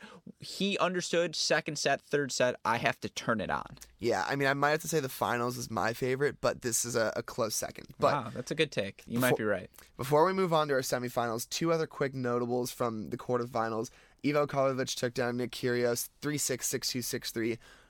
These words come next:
Speaker 2: Not a great match if, if you haven't
Speaker 1: Serve bot
Speaker 2: seen it.
Speaker 1: tennis.
Speaker 2: Oh, yeah. It was, I mean, also just, again, Kyrgios kinda giving up at
Speaker 1: There was some
Speaker 2: times.
Speaker 1: trickery.
Speaker 2: There was, there was. And, and Kyrgios hit one of those classic tweeners that he always hits,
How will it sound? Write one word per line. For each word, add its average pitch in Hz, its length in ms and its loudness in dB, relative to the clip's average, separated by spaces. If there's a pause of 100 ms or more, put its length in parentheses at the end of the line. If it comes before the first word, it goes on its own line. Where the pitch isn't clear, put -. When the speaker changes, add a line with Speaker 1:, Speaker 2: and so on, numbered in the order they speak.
Speaker 2:
Not 139 380 2
a 127 40 -2
great 113 300 0
match 113 360 0
if, - 380 -10
if 110 220 -6
you 120 80 0
haven't 131 340 4
Speaker 1:
Serve - 20 2
bot 135 140 6
Speaker 2:
seen 120 140 0
it. - 20 4
Speaker 1:
tennis. 98 420 -4
Speaker 2:
Oh, 120 200 4
yeah. 85 320 0
It 107 100 0
was, 117 400 -2
I - 60 -4
mean, 117 160 -2
also 120 260 0
just, 113 260 -2
again, 110 300 -2
Kyrgios 117 460 -2
kinda 113 200 -6
giving 95 380 -4
up 90 160 -4
at 120 60 0
Speaker 1:
There 170 120 6
was 240 120 4
some 311 140 2
Speaker 2:
times. - 120 0
Speaker 1:
trickery. - 480 -2 (140)
Speaker 2:
There 185 160 8
was, 135 320 6
there 165 100 4
was. 165 240 6
And, 123 180 -6
and 131 140 -4
Kyrgios 156 400 2
hit 147 100 0
one 135 140 0
of 135 80 -2
those 131 240 -2 (160)
classic 123 500 0
tweeners 117 600 -4
that 117 100 0
he 113 60 0
always 110 340 2
hits, 110 320 -4